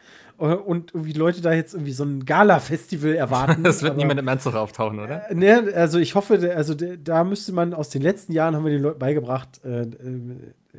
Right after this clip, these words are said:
Speaker 1: habt da nicht zu große Hoffnung. Aber wir, wir werden,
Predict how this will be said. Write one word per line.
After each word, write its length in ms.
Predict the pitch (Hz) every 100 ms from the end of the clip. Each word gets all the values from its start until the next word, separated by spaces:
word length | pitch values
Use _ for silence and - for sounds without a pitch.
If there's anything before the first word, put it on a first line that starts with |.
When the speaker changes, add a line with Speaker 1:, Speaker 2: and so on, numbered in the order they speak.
| 120
Speaker 1:
habt 240 | 110 131
da 40 | 131
nicht 140 | 127
zu 120 | - 110
große 260 | - 175
Hoffnung. 240 | 107 - 131
Aber 240 | 180 202 - _ - _ _
wir, 120 | 139 -
wir 140 | 139
werden, 680 | 143 170 170 170 - 135 143